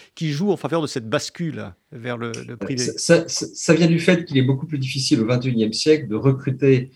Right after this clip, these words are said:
Speaker 2: euh, des soldats, euh, motivés, euh, bien payés et performants, et en grand nombre, qui vont rester longtemps dans, euh, dans les armées, euh, que ça ne l'était il y a, euh, il y a deux siècles. Autrement dit, les armées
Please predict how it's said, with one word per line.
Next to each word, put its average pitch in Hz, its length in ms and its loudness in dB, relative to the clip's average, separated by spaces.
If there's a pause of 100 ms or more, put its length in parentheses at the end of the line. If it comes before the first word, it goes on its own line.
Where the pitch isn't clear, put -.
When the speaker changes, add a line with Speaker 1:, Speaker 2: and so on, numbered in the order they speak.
(200)
Speaker 2:
euh, 92 60 -4
des 113 140 -2
soldats, 117 640 4
euh, 98 80 2
motivés, 120 840 2
euh, 98 100 4
bien 120 200 0
payés 117 540 0
et 107 60 4
performants, 113 760 -2 (280)
et 196 160 12
en 165 100 10
grand 127 300 4
nombre, 190 600 4 (240)
qui - 120 -10
vont 120 140 2
rester 113 280 2
longtemps 143 640 4 (240)
dans, 104 480 0
euh, 95 120 -2
dans 101 120 -4
les 107 160 -2
armées, 135 540 2 (280)
euh, 104 100 -4
que - 160 2
ça 135 220 4
ne 113 60 2
l'était 113 380 4
il 165 100 6
y 110 100 6
a, 123 240 8
euh, 101 140 4
il 98 80 -2
y 101 40 2
a 98 40 0
deux 127 120 0
siècles. - 320 -2
Autrement 110 320 -2
dit, 139 200 2
les 131 240 4
armées 127 500 2